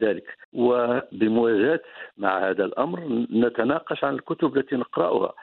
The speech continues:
هناك كتب كثيرة نبعني إليها، آه، عبد الكريم جويطي، ولولاه لما، لما قرأتها. آه، ومباشرة بعد هذه القراءة المشتركة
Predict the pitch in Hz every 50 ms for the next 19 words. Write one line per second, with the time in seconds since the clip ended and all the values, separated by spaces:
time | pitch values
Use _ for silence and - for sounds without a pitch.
0 | - - - - - - - - 101 107 123 120 - 127 113 - - 151 - -
1 | 151 120 110 - - - 110 104 - 165 160 156 156 127 113 101 85 82 110 98
2 | 101 104 95 98 98 90 90 95 98 95 90 90 92 92 98 - - - - 101
3 | 92 92 90 - - - - - 87 - - - - - - 104 104 92 90 90
4 | 90 82 78 - - - - - - - 87 90 101 110 117 117 117 - 104 101
5 | 95 - - - - - - - - _ _ _ _ _ - 101 104 104 107 101
6 | 104 123 143 143 127 101 104 95 101 113 113 113 104 - - - - - _ 101
7 | 95 95 110 110 107 104 101 - - - - - - 95 101 - - - - -
8 | 90 - - - - - 110 92 95 95 92 87 87 92 - - 101 101 104 117
9 | 123 123 123 120 123 113 - - - - _ - 95 98 104 110 110 104 127 127
10 | - - 139 127 127 123 - 117 107 101 98 87 104 98 92 90 104 95 - 101
11 | 98 98 95 92 - - - - 104 104 104 - - 92 92 90 87 85 - -
12 | - - 107 107 92 - - 123 139 165